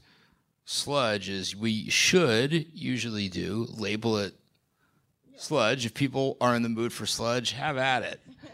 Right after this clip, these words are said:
Speaker 1: But we, we label things, and you can choose what you want. I, I don't actually object to having white noise. Sometimes helps me sleep, but I don't want it disguised as art.
Speaker 2: Yeah. I mean,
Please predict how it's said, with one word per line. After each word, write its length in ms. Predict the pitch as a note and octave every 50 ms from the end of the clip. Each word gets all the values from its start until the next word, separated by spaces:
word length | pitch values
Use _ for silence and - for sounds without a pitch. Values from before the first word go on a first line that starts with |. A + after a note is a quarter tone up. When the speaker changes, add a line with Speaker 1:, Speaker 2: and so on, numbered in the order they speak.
| - - - - - -
Speaker 1:
But 160 | - C3+ C3+ C3+
we, 200 | C#3 C3+ C3+ -
we 220 | - B2+ C3+ C3+
label 420 | B2+ B2+ C3+ D3 D3+ C3 C3+ B2
things, 440 | - - - G#2 G#2 A2 B2+ C3 G#2+
and 120 | A2 G#2+ A2
you 100 | A2+ G#2
can 220 | - G#2+ A2 G#2
choose 400 | - - - G#2 G#2+ G#2+ F2+ G2
what 140 | A2 A2 G#2
you 100 | G#2+ A2
want. 420 | A#2+ C#3 D3 C3+ A2 G#2+ G#2+ G2+ -
I, 240 | - A2 A#2+ A#2+ G#2 -
I 120 | A#2+ B2+
don't 180 | C#3 C#3+ C#3 C3+
actually 480 | C3 B2 A#2 - - A#2+ A2+ G#2+ G#2
object 400 | G2+ G2 - - A2+ A#2 A#2 - -
to 80 | A2
having 560 | G2 G#2 F#2+ F#2 F#2+ F#2+ F#2 F#2 F2+ F2 F2 - - - - - - - - _ _ _ - - - - _ _ _ - - - - - B1+ B1 - _ _ - - - _ _ -
white 340 | D#3+ B2+ A2 A2 A2 -
noise. 320 | A2 A2+ G#2+ G#2+ A2+ A#2+ G#2+
Sometimes 440 | - A2+ G#2+ G#2 G#2+ A2 A2 G2 -
helps 280 | G2+ G#2 - - -
me 120 | G#2 G2+ F#2
sleep, 380 | - - D3+ D3+ B2+ G2+ F2+
but 100 | - G#2
I 80 | G#2 A2
don't 200 | B2 C3 B2 -
want 200 | B2+ B2 A#2 G#2+
it 80 | -
disguised 580 | - G#2+ G#2 - - - G2+ G2 F#2+ F#2+ F2+ -
as 140 | - - F#2+
art. 380 | F2 E2+ F2+ - - _ _ - _ _ _ _ _ _ _ _ _ _ _ _ _ _ _ _ - - _ _ _ _ _ _ _ _ _ _ _
Speaker 2:
Yeah. 180 | - F#2+ F#2+ G2 G2+ - - _ _ _ _ - - -
I 60 | - A3+
mean, 160 | A#3 A3+